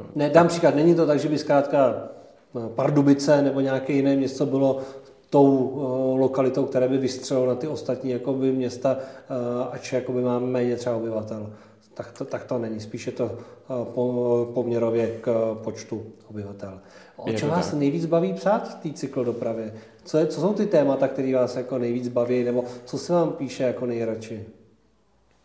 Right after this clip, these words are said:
Speaker 2: Mm, tak podle mě vždycky záleží na tématu a určitě mě baví psát o něčem, co, eh,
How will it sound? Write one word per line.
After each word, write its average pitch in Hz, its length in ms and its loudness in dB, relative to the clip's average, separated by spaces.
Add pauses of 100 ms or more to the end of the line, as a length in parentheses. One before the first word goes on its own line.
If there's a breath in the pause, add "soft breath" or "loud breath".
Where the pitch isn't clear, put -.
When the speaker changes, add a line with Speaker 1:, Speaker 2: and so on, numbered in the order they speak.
(120)
Speaker 2:
Mm, 107 460 -8
tak 135 120 -4 (1400 loud breath)
podle 120 300 -2
mě 131 160 0
vždycky 127 920 -2
záleží 120 920 -2
na 123 280 -4 (200)
tématu 117 540 -2
a 117 60 2
určitě 113 380 -4
mě 117 180 0
baví 107 360 0
psát 104 360 -4
o - 60 -4
něčem, 107 480 -4
co, 101 500 -4 (520 loud breath)
eh, 101 460 -4